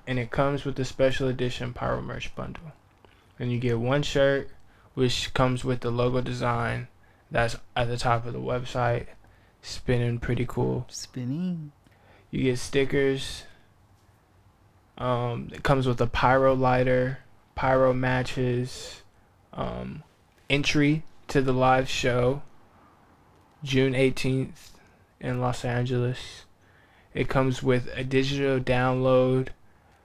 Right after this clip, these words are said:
Speaker 1: three months prior to the release of Pyro.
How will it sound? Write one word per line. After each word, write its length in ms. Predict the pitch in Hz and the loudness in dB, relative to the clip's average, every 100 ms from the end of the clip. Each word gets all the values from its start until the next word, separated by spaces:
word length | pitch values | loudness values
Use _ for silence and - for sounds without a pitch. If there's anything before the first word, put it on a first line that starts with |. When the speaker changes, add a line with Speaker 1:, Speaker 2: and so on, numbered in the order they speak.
| _ | _
Speaker 1:
three 280 | - 143 143 | -2 4 4
months 680 | 139 135 135 135 - - - - - | 4 4 2 0 -8 -10 -12 -18 -18
prior 560 | - - 117 123 131 139 | -4 2 4 6 4 4
to 160 | 135 143 | 2 2
the 140 | 135 | 2
release 400 | 131 120 127 - | 2 2 0 -2
of 100 | 120 | -4
Pyro. 480 | - 120 123 127 | 2 2 2 -2